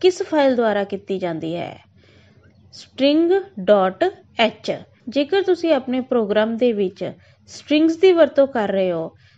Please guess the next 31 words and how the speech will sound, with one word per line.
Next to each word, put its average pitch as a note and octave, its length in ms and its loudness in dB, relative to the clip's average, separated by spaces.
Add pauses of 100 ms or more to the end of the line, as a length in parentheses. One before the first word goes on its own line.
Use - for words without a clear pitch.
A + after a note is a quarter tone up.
(140)
ਤਾਂ A3+ 120 2
ਤੁਹਾਨੂੰ B3+ 400 -2
ਸਭ D#4+ 180 -2 (120)
ਤੋਂ G4 180 0
ਉੱਪਰ F#3 420 0 (360)
ਸਟ੍ਰਿੰਗ E4+ 500 0
ਡਾਟ G3+ 520 0
ਐਚ - 500 -4 (440)
ਹੈਡਰ G#3+ 300 2
ਫਾਈਲ G3 380 -4
ਨੂੰ C#4+ 160 -2 (680)
ਸ਼ੋ C#4 360 2
ਕਰਨਾ A3 500 -2
ਪਏਗਾ। - 460 -10 (460)
ਸਟੂਡੈਂਟਸ, D4+ 680 0 (180)
ਅੱਗੇ C#4 320 0
ਹੈ D#4+ 80 4
ਕੁਛ E4 300 -4
ਇੰਪੋਰਟੈਂਟ A#3 840 -4 (640)
ਵੱਡੇ G#3 360 2
ਪ੍ਰਸ਼ਨ D4 380 2
ਉੱਤਰ। D4+ 400 0 (320)
ਸਭ C4+ 160 -2
ਤੋਂ F4+ 200 0
ਪਹਿਲਾ D4 260 2
ਪ੍ਰਸ਼ਨ C4 380 0
ਹੈ, B3 300 -2
ਸਟ੍ਰਿੰਗ D4+ 500 0 (240)
ਕੀ D4+ 260 2
ਹੁੰਦੀ G#3 400 0
ਹੈ? - 240 -10